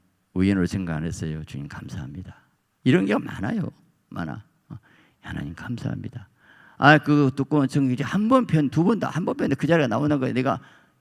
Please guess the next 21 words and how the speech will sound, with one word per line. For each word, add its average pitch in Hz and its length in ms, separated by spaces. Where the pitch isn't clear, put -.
"하, - 80
하나님." 101 280
이게 87 380
제 90 160
자랑으로 90 380
듣지 87 200
마세요. 78 460
저는 101 560
하나님 165 400
함께 160 400
하신 131 320
그 131 160
항상 - 760
은혜가 147 220
있어요. 95 320
여러분, 95 300
항상 117 340
하나님 117 340
함께 117 280
은혜를 101 400
깨달으시고, 101 560